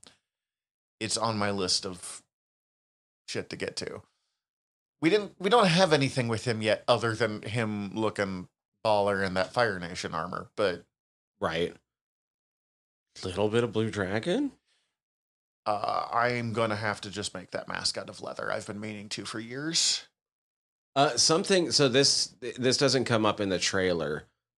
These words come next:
Speaker 2: but just because I ran into an interview this week anyway, while just doing perusing through nerd news,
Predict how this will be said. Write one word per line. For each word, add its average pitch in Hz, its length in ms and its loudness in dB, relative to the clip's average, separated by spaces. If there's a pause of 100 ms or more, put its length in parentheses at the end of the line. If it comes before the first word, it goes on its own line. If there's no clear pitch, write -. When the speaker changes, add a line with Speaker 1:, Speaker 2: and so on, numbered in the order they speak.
Speaker 2:
but 98 220 2
just 101 240 0
because 95 540 2
I 92 240 0
ran 85 540 -2
into 87 560 -2
an 85 100 0
interview 82 460 -2
this 85 280 -2
week 82 220 -6
anyway, 104 540 2
while 101 200 4
just 92 280 -2
doing 101 300 0
perusing 104 580 0
through 107 240 0
nerd 104 320 0
news, 117 440 0